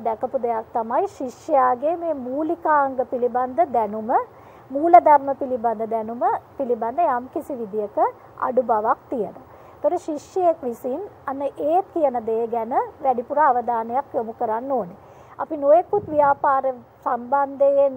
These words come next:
මූල්‍ය ප්‍රකාශන පිළියෙල කරනවා වෙන්න පුළුවන්, අර්ථකථන දෙනවා වෙනවා වෙන්න පුළුවන් මේ මූල්‍ය ප්‍රකාශන වල තොරතුරු ඇසුරෙන්. නමුත් මේ සඳහා පදනම් වන සංකල්ප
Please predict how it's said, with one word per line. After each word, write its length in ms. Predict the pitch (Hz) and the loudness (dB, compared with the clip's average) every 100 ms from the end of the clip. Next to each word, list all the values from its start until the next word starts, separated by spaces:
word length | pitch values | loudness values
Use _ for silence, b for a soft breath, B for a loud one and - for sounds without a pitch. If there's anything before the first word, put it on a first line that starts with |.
| 247 262 | -6 -4
මූල්‍ය 260 | 254 254 | 0 0
ප්‍රකාශන 580 | - 233 254 262 311 320 | 0 -2 0 0 0 -4
පිළියෙල 360 | 311 294 302 302 | -6 -2 0 0
කරනවා 420 | 320 302 302 294 | 0 -2 0 2
වෙන්න 180 | 294 302 294 | 2 0 -4
පුළුවන්, 360 | 302 302 285 - | 0 2 2 -2
අර්ථකථන 760 | 214 - 320 320 330 320 311 | -8 -4 -2 0 0 -2 2
දෙනවා 340 | 277 285 285 262 | 2 4 2 -2
වෙනවා 340 | 247 254 233 | -2 -2 -4
වෙන්න 260 | 233 220 220 | -4 -8 -8
පුළුවන් 380 | 302 277 277 269 | 0 4 4 4
මේ 140 | 254 | -2
මූල්‍ය 300 | 240 254 277 | -2 0 0
ප්‍රකාශන 520 | 277 262 247 254 254 | 0 0 -2 -2 -6
වල 200 | 233 233 | -6 -8
තොරතුරු 480 | 233 254 254 262 214 | -2 0 0 -2 -2
ඇසුරෙන්. 500 | 233 - 330 202 208 B B B B | -2 -4 -4 -2 -6 B B B B
නමුත් 300 | 277 285 330 | -2 -2 -2
මේ 260 | 294 285 330 | 2 6 6
සඳහා 480 | - 359 359 349 339 | 4 0 0 0 2
පදනම් 540 | - 214 254 269 254 | 2 0 -2 -4 -6
වන 160 | 254 254 | -6 -6
සංකල්ප 680 | - 247 220 277 269 285 | -4 -4 -2 4 4 4